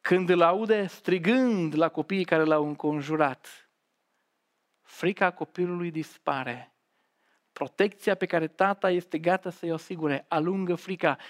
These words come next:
și sufletul copilului se liniștește în brațele tatălui său. La fel suntem noi în această vreme. Da, viața ne este în pericol.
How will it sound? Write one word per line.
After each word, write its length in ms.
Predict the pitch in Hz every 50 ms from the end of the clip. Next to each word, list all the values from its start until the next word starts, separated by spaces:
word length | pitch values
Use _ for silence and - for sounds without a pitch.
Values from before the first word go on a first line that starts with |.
| -
și 260 | _ - - - - 151
sufletul 720 | - - - - - - 233 214 - 196 190 - 185 165
copilului 720 | - - 165 _ - 151 143 139 139 135 131 131 131 _ _ _ _ _ _ _ _ _ _ _ _ _ _ _ _ _ _ _ _ _
se 120 | _ -
liniștește 760 | 147 147 147 160 170 - - - 180 165 - - 165 147 131 _ _ _ _ _ _ _ _ _ _ _ _ _ _
în 240 | - 427 185 165 156
brațele 400 | 156 170 160 - - 160 156 147
tatălui 360 | _ - 156 - - 151 151
său. 220 | 143 - 160 143 - - - -
La 80 | 202
fel 200 | 196 - 311 311
suntem 360 | 269 - - 240 214 - 202 196
noi 420 | 185 185 190 202 214 226 240 226
în 120 | 214 190
această 560 | 180 165 - - 180 170 - - - _ - 165
vreme. 560 | 156 156 143 131 127 123 123 123 120 _ _ _ _ _ _ _ _ _ _ _ _ - - - - - _ _
Da, 440 | - - 165 190 220 247 254 254 208
viața 300 | 175 175 185 190 - 226
ne 100 | 220 202
este 260 | 180 190 190 - 233
în 100 | 220 220
pericol. 680 | 196 - 214 190 175 165 - 175 180 202 262 277 208